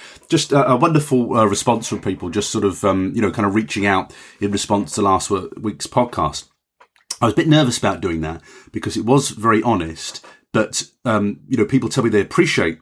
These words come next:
the honesty. Um, but I, you know, I just figured that, uh, you know, I can't, I, I can't share with you the, "I made four thousand pounds this month because I had a BookBub," if I don't also share with you, uh, I can't, you know, it's not truthful, it's not honest. My journey's not honest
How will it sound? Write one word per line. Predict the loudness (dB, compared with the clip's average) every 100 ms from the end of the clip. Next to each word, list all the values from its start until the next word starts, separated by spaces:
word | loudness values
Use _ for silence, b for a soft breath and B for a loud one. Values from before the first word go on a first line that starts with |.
| _
the | -6 -6 -10 _ _
honesty. | -6 -6 -8 -10 -10 -10 b b b -6
Um, | -2 0 0 -2 -4
but | -4 2
I, | 2 2 0
you | 2
know, |
I | 2
just | 2 -2
figured | -2 -2 -2
that, | -2 0
uh, | 0 0 -8 -18 -10
you | -2
know, | 0
I | 0
can't, | 2 2 2 B B
I, | -10 -4
I | -4
can't | 0 2 2 2
share | 0 2 2
with | 2 -4
you | -6 -8 -8 -14 _ _ -2
the, | 2
"I | 4
made | 4 2 0
four | -2 -4
thousand | -2 -2 -4 -4
pounds | -2 0
this | -2 -4
month | -4 -6 -8
because | -8 -4
I | -2
had | -2
a | -4
BookBub," | -8 -10 -12 -12 -16 b b b
if | -2
I | 2
don't | 2 2 2
also | 2 2 -2
share | -2 -4 -4
with | -6 -4
you, | -4 -6 -10 _ _ _ -6
uh, |
I | -4
can't, | 2 2 2
you | -2
know, | -2
it's | 0
not | -2 -2
truthful, | 0 0 2 -6
it's | -4
not | 0
honest. | 0 0 -2 -10 -14 b b _
My | -4
journey's | 2 4 4 4 -2
not | -6
honest | -8 -10 -12 -16